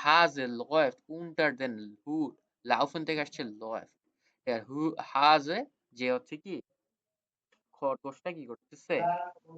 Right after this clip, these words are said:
Unter den Hut, খরগোশটা হচ্ছে কি টুপির নিচে, এই যে টুপিটার নিচে দেখেন, সে টুপির নিচে পড়ে আছে। তারপর হচ্ছে কি neben,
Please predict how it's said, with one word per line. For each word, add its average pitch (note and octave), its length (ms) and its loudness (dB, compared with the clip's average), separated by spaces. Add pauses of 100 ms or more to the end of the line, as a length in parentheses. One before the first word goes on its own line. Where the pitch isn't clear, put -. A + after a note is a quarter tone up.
(400)
Unter F#3+ 360 4
den D#3+ 180 4
Hut, A#2+ 160 -6 (140)
খরগোশটা C#3+ 460 -4
হচ্ছে E3 240 -12
কি F3 60 -6 (140)
টুপির D#3+ 300 -4 (140)
নিচে, A#2 300 -6 (880)
এই G3 140 -6
যে C#3 60 -6 (100)
টুপিটার C#3+ 320 -8 (100)
নিচে A#2+ 200 -16 (100)
দেখেন, A2 300 -20
সে - 80 -20 (200)
টুপির B2 320 -20
নিচে - 220 -20
পড়ে G#2 260 -20
আছে। - 180 -20 (600)
তারপর D3 280 -2
হচ্ছে E3 240 -14
কি E3+ 60 -6 (300)
neben, C3+ 400 2